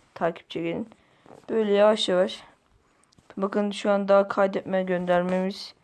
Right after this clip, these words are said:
yani kredimiz var hala. Biraz daha gönderelim. Keşfete çıkabilirsiniz bunun sayesinde.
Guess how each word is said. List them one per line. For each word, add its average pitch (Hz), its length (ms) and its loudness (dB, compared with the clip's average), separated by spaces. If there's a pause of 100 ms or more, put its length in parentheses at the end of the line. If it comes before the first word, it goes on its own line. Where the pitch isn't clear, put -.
(440)
yani 156 180 -6
kredimiz 180 420 -2
var 180 140 4
hala. 160 340 0 (960)
Biraz 202 200 -4
daha 208 100 0
gönderelim. 170 460 -2
Keşfete 185 480 -6
çıkabilirsiniz 180 840 -4
bunun 165 100 -4
sayesinde. 160 680 -2